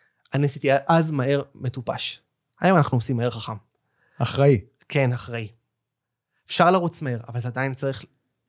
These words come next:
Speaker 1: יש פעולות שצריכות להיעשות. אה, אז אמרנו בפריסת תשלומים. אה, דבר נוסף, לא, היום אני יודע את זה בדיעבד, אז לא ידעתי.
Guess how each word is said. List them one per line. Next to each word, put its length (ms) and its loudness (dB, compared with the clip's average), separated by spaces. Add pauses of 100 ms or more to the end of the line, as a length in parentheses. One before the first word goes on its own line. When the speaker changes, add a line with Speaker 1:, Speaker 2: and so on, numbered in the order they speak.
(400)
Speaker 1:
יש 80 0
פעולות 220 4
שצריכות 380 -6
להיעשות. 400 0 (1600)
אה, 180 2
אז 60 2
אמרנו 160 4
בפריסת 360 -4
תשלומים. 400 -4 (520)
אה, 60 -2
דבר 180 -2
נוסף, 420 -2 (540)
לא, 340 4 (720)
היום 120 4
אני 100 2
יודע 80 2
את 60 0
זה 60 -6
בדיעבד, 340 -2
אז 160 -6
לא 60 0
ידעתי. 280 -6